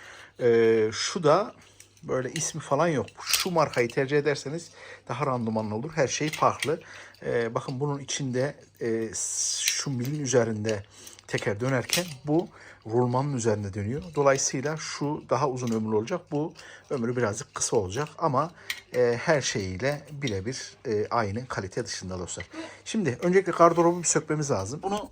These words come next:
tekerlekleri tam da şu noktada arkadaşlar. Bunu yerinden çıkarırken biz şöyle tutuyoruz. Bakın, şöyle tutup yukarı alıyoruz. Yerinden çıkartıyoruz. Bak, şöyle göstereceğim. Şöyle göstereceğim. Bakın, gördünüz mü? Yerinden,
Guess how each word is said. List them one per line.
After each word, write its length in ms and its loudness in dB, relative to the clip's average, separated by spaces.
tekerlekleri 680 4
tam 280 -2
da 180 -2
şu 200 -6
noktada 340 -2
arkadaşlar. 520 -4
Bunu 100 2
yerinden 380 4
çıkarırken 680 0
biz 340 2
şöyle 400 4
tutuyoruz. 600 0
Bakın, 180 2
şöyle 320 0
tutup 300 -8
yukarı 260 6
alıyoruz. 340 6
Yerinden 260 4
çıkartıyoruz. 500 0
Bak, 260 -6
şöyle 200 -2
göstereceğim. 500 -8
Şöyle 240 -4
göstereceğim. 420 2
Bakın, 300 -6
gördünüz 320 0
mü? 60 -6
Yerinden, 400 4